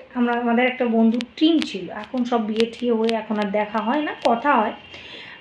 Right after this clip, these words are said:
তো আমার এটা সহজাত বলতে পারো। কিন্তু কমেডি করার মতন ট্যালেন্ট থাকা চাই। ভূতের মতন সেজে, পেদনিদের মতন আচরণ করে,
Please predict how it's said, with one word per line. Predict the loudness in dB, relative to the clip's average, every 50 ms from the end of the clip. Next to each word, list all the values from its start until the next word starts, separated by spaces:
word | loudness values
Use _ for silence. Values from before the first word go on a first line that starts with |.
| -2 2
তো | 4
আমার | 6 8 8 8 6 6 4
এটা | 4 4 2 2 0
সহজাত | 0 0 2 2 4 4 4 4 6 6 6 6 4 2
বলতে | 2 2 0 -2 -2 -6 -8
পারো। | -10 -12 -16 -16 -20 -20 -20 -20 -20 -20 _ _ -6
কিন্তু | -4 -2 -2 -2
কমেডি | 0 4 4 6 6 6 4 2 2 2 2 2 2 2 0 -4 -12 -14 -6 -2
করার | 2 2 2 2 0 -2 -4
মতন | -4 -6 -6 -6 -6 -6 -6 -6 -8 -10 -14 -18 _ _ -6 0
ট্যালেন্ট | 2 2 2 2 0 -2 -2 -2
থাকা | -2 -4 -4 -6 -10
চাই। | -12 -12 -16 -16 -12 -8 -8 -6 -6
ভূতের | -6 -4 0 2 2 2 2
মতন | 2 0 0 -2 -2 -4 -4 -4 -8 -12 -20 -20 -16 -12
সেজে, | -8 -4 0 2 2 4 4 4 4 4 4 0 -6 -16 -20 -20 -20 _ -20 -8 -2 0
পেদনিদের | 2 2 2 2 2 2 2 4 4 4 4
মতন | 4 2 2 2 2 2
আচরণ | 2 0 0 0 0 0 0 -2 0
করে, | 2 4 4 4 4 2 -2